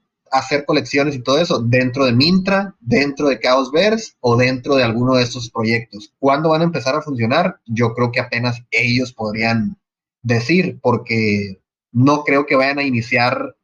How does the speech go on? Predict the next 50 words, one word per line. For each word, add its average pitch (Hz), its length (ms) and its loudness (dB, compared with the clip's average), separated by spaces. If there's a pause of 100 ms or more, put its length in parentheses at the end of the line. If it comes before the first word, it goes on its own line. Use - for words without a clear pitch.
cuando 117 260 2
se 110 120 -2
lance 113 240 0
la 120 100 0
mainnet. 104 400 -2
Pues - 220 -18
esa 120 160 -4
es, 117 180 -4 (100)
yo 113 140 -2
creo 117 140 -4
que 127 80 0
sería 110 180 0
mi 131 80 2
respuesta. 185 480 0
Mi 170 80 2
respuesta 123 400 -2
es 131 60 -6
de 143 100 -2
que 113 220 -6
sí 151 240 2
vas 160 160 2
a 165 80 -4
poder 135 280 0
comprar, 139 400 -2
vender, 139 380 0
hacer 131 240 -4
colecciones 131 540 -2
y 120 100 -6
todo, 151 340 0 (680)
pero 143 160 0
lo 131 100 4
vas 127 200 2
a 143 40 0
hacer 143 400 -2 (380)
ya 120 460 -2
que 147 180 0
Mintra 175 800 2
o 117 100 2
ya 117 240 -2
que 127 200 -6
Chaosverse 139 920 0
o 117 100 -6
ya 113 300 -2
que 127 100 -4
alguno 131 380 0
de 131 100 2
estos 123 300 -8
proyectos 110 480 -4
esté 110 220 -6
terminado. 104 580 -4